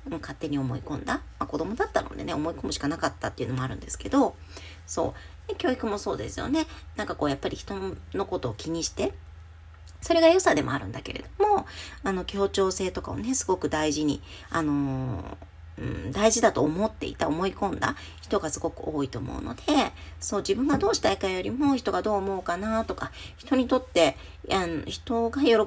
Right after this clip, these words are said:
ことは何なのかなとか、うん、それをやりたいとかね、うん、そういうふうに思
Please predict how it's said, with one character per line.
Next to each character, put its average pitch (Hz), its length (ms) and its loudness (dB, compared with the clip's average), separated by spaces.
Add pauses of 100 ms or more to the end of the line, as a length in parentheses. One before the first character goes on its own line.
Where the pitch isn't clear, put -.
こ 160 140 2
と - 80 2
は 135 80 4
何 143 220 2
な 123 80 0
の - 60 -4
か - 120 -8
な - 180 -10
と - 100 -12
か、 - 200 -8 (300)
う 160 80 0
ん、 127 160 2
そ 170 160 -4
れ 196 80 0
を 214 60 2
や 202 100 4
り 190 80 0
た 180 140 -4
い - 40 -10
と - 80 -12
か - 120 -6
ね、 302 220 4 (300)
う 180 100 -2
ん、 165 80 -2
そ 170 160 -2
う - 20 2
い 160 80 0
う 165 40 -8
ふ 170 80 -6
う 156 60 0
に 120 220 0
思 143 260 0